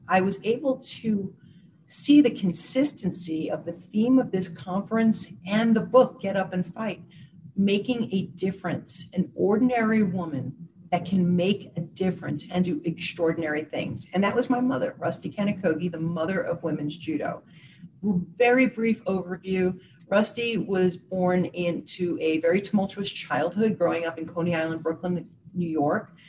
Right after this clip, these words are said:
She was raised pretty much on the streets of Brooklyn, and she found her way to judo because she met somebody and she found that to be a challenge. Rusty lived outside her comfort zone,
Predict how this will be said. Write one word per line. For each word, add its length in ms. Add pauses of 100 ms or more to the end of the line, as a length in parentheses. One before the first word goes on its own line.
(160)
She 180
was 220
raised 420
pretty 200
much 260
on 80
the 80
streets 340
of 160
Brooklyn, 540 (420)
and 220
she 180
found 420
her 140
way 420
to 300
judo 540 (440)
because 640
she 240
met 260
somebody 500
and 140
she 140
found 260
that 140
to 80
be 100
a 60
challenge. 460 (140)
Rusty 360
lived 640
outside 420
her 120
comfort 420
zone, 320